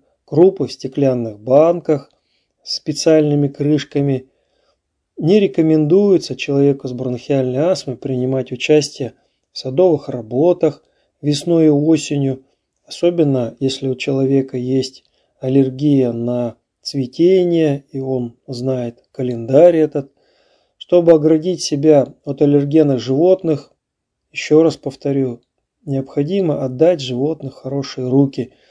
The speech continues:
Без аллергенных животных не бывает.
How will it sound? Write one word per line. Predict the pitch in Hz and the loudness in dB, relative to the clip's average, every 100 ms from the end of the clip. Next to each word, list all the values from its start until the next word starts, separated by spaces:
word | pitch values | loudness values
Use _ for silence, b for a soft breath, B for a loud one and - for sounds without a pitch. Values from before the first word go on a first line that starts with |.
| b _ _ | b _ _
Без | 160 160 196 190 | -2 4 4 4
аллергенных | - 156 160 147 143 175 175 160 143 _ - | 0 0 0 0 0 2 2 0 -4 _ -14
животных | 143 147 151 170 170 151 139 - | -6 -4 0 0 0 -4 -6 -6
не | |
бывает. | 139 135 135 147 131 120 | -4 -4 0 0 0 -2